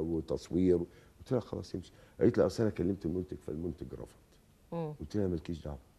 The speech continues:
Speaker 1: على
Speaker 2: مم.
Speaker 1: مسؤوليتي".
Speaker 2: آه.
Speaker 1: ومشي. خلاص؟
Speaker 2: مم.
Speaker 1: ومن تاني يوم جبت واحدة تاني عادي عملت الدور.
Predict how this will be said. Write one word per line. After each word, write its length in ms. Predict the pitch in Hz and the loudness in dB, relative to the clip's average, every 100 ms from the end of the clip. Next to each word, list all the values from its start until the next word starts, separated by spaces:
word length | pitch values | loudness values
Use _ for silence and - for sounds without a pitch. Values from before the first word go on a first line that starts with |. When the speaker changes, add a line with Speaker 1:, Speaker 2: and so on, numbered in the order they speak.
| _ _ | _ _
Speaker 1:
على 140 | 76 73 | -2 0
Speaker 2:
مم. 60 | |
Speaker 1:
مسؤوليتي". 520 | 71 - 65 67 64 - - - | -2 -6 -8 -8 -12 -18 -20 -10
Speaker 2:
آه. 220 | 175 156 165 | -6 -6 -6
Speaker 1:
ومشي. 380 | - 135 147 - - - _ _ - - _ - - - | -6 -4 -6 -10 -20 -20 _ _ -20 -20 _ -20 -20 -14
خلاص؟ 380 | - 104 151 - - | 4 6 6 0 -14
Speaker 2:
مم. 200 | 170 165 160 _ _ _ 101 | -10 -8 -10 _ _ _ 2
Speaker 1:
ومن 340 | 123 127 123 | 6 8 6
تاني 200 | - 156 | 8 8
يوم 200 | 131 143 | 8 4
جبت 240 | 131 139 - | 2 -2 2
واحدة 340 | 131 127 113 104 | 0 0 -4 -2
تاني 200 | 127 117 | -2 -2
عادي 400 | 110 117 117 117 | -2 0 0 -2
عملت 360 | 113 117 107 | -2 -4 -4
الدور. 260 | 107 104 123 | -4 0 0